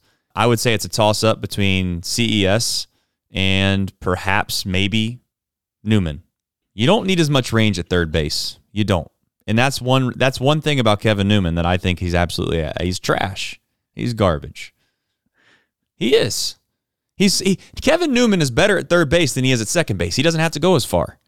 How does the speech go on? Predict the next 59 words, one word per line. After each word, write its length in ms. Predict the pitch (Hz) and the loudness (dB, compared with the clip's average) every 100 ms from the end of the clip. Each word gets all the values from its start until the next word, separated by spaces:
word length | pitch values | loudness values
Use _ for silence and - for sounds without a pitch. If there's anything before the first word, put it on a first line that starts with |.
| _ _ | _ _
He's 140 | 123 | -4
not 160 | 151 156 | 0 2
asked 240 | 160 160 | 2 0
to 80 | 117 | 0
go 100 | 104 | 0
as 100 | 85 | 0
far. 300 | - 80 - _ _ _ _ | -2 -6 -8 _ _ _ _
Balls 240 | 120 175 | 2 2
that 80 | 180 | 4
are 60 | 160 | 2
hit 120 | 170 | 2
to 60 | 147 | 2
third 220 | 156 143 | 2 4
base 260 | 135 147 | 2 2
are 60 | 127 | 2
usually 320 | 120 156 156 | 2 2 2
hit 140 | 135 143 | 2 4
a 40 | |
lot 240 | 120 135 | 4 2
harder. 400 | 127 113 110 147 - _ _ - | 2 2 4 0 -2 _ _ -4
You 80 | |
don't 140 | 127 147 | 0 2
have 120 | 156 | 2
as 100 | 151 | 2
much 180 | 151 - | 0 2
reaction 400 | 139 120 - 110 | 2 2 0 -2
time. 340 | 104 104 143 - _ | 2 2 0 -4 _
You 80 | - | -2
either 120 | 127 | 0
make 200 | 127 139 | 2 0
the 60 | 139 | -2
play 220 | 139 139 | 0 2
or 40 | 143 | 4
you 100 | 131 | 2
don't 160 | 127 | 2
make 140 | 113 98 | 0 -2
the 80 | |
play. 360 | 90 101 90 147 - _ _ _ _ | -4 0 0 0 -6 _ _ _ _
I 240 | 117 123 131 | 0 2 2
know 160 | 139 | 2
people 280 | 160 160 143 | 2 2 2
are 80 | 139 | 2
laughing 360 | 131 160 147 117 | 4 2 2 0
at 140 | 113 | 0
me 80 | 135 | 0
'cause 160 | 127 | -2
it's 140 | 113 110 | -2 0
like, 200 | 117 110 | 0 2
"Oh, 260 | 143 127 | 4 4
how, 140 | 107 82 | 4 2
wh-, 340 | 71 78 - | 0 -2 -2
wh-, 160 | - 95 | -4 0
what 220 | 120 147 | 0 0
do 100 | 120 | 0
you 200 | 165 104 | 0 0
believe 280 | 85 85 82 | -2 -4 -6
in 120 | 85 | -6
Kevin 260 | 87 76 73 | -6 -6 -6
Newman?" 220 | 69 | -10